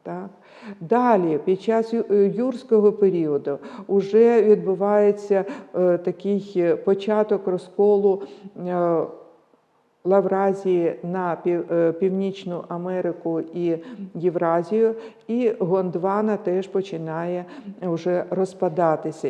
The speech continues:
І ось тут ми бачимо розкол між Пів-, Південною Америкою і Африкою. А вже під час крейдяного періоду ці материки вже, е, будуть, е, е...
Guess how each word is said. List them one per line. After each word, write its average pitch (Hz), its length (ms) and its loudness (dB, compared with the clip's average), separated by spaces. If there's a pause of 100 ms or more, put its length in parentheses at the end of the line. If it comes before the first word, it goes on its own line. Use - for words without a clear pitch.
(100)
І 170 80 0
ось 165 160 -2
тут 220 240 0
ми 190 80 -2
бачимо 170 580 -4
розкол 175 560 -2
між 160 300 -6
Пів-, 160 260 -6
Південною 196 840 -2
Америкою 202 760 -2 (100)
і 156 160 -6 (340)
Африкою. 156 720 -4 (460)
А 226 220 4
вже 226 280 2
під 240 240 -4
час 208 480 2 (180)
крейдяного 202 680 0
періоду 185 680 2 (260)
ці 214 200 0
материки 208 680 0
вже, 156 440 -4 (320)
е, 180 120 -6 (100)
будуть, 165 500 -4
е, 170 40 0
е... 156 280 0